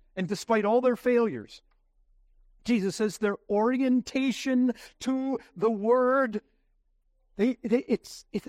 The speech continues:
they believe the word, they keep the word, they receive the word. And this is exactly how the Godhead views the people that Jesus prays for.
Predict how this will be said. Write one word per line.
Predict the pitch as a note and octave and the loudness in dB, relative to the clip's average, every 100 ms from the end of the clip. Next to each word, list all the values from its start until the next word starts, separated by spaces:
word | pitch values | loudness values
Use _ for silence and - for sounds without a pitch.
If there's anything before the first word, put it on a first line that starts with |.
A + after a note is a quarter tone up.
| - | -2
they | G3+ | -2
believe | E3+ G3+ G#3+ C4+ D4+ G3 | 0 -2 0 2 0 0
the | A3 | 0
word, | F3 C3+ A2+ | 0 -2 -4
they | A#2 | -4
keep | F#3+ - C4+ C#4 - - | -4 -4 -2 -2 -4 0
the | B3 | 2
word, | F#3+ D3+ A#2+ A2+ | 2 0 0 -4
they | F#2+ A#3+ | -4 -2
receive | G3 - - C#4+ D4+ B3 | -4 -6 -6 -4 -2 -2
the | G3+ | 0
word. | A3 F3 D3 A2+ G2+ _ _ _ _ _ | 0 0 0 -2 -8 _ _ _ _ _
And | D#3+ | -2
this | A3+ F#3+ | 0 0
is | D3+ | -4
exactly | C#3 D3 F#3 F#3 F#3+ F3 | -2 0 0 -2 -2 -2
how | C#3+ C#3+ C#3 | -2 -4 -4
the | B2+ | -4
Godhead | A2 B2 B2 A#2+ A#2 G#2 F#2 | -4 -2 -2 -2 -4 -4 -6
views | F#2+ B2 C3 B2+ - | -6 -2 -2 -4 -4
the | A#2 | -8
people | - B2 A2 B2 A#2 | -2 -2 -2 -2 -2
that | A2+ - | -2 -4
Jesus | - A2 A2 G2+ A#2 G2 | -6 -2 0 -2 -4 -8
prays | - - A2 G#2 G2+ - | -8 -4 -2 0 -2 -6
for. | G#2+ F#2 E2 | -6 -6 -8